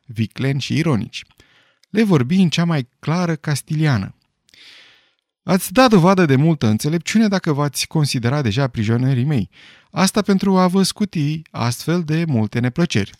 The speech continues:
"Ei, drăcie!" înjură un tunar uluit, încercând să-și convingă tovarășii să riposteze. "Cum vrei", răspunse Blood, după care toți spaniolii primiră câte o lovitură sau două de muschetă,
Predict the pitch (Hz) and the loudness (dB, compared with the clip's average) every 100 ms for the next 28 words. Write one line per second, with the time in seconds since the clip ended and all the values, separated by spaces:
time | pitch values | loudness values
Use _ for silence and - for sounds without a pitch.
0 | _ _ _ _ _ _ _ _ - 262 | _ _ _ _ _ _ _ _ -4 -2
1 | 185 120 95 - 190 208 110 - _ _ | 0 0 0 0 2 4 2 -2 _ _
2 | - 113 113 139 156 113 113 127 135 101 | -2 0 2 2 2 0 0 0 0 2
3 | 123 170 - - _ 131 139 107 - 165 | 0 0 -4 -16 _ 0 0 -2 -2 -4
4 | 160 110 - 127 120 160 165 113 98 127 | -2 -6 -4 -2 0 -2 -2 -4 -2 0
5 | 156 143 160 147 170 175 185 180 196 107 | 0 -2 -2 -2 -2 0 -2 -2 -2 -2
6 | 95 _ _ _ _ _ _ _ _ - | -6 _ _ _ _ _ _ _ _ -4
7 | 214 240 139 131 180 _ - 107 - 127 | 0 2 2 0 -4 _ -8 -6 -4 -4
8 | 135 104 107 156 180 _ _ _ _ 170 | -2 -4 -2 -2 -4 _ _ _ _ -4
9 | 165 - 208 160 185 190 - - 101 143 | -2 -2 -2 0 -2 -2 -4 -2 0 0
10 | 190 170 - 120 175 139 - - 113 123 | 0 -2 -2 0 0 0 -2 -2 0 0
11 | 156 - 160 117 101 107 143 127 104 110 | -2 0 0 0 -2 -2 0 0 0 -2
12 | 147 147 - 98 143 | -2 -4 -6 -4 -2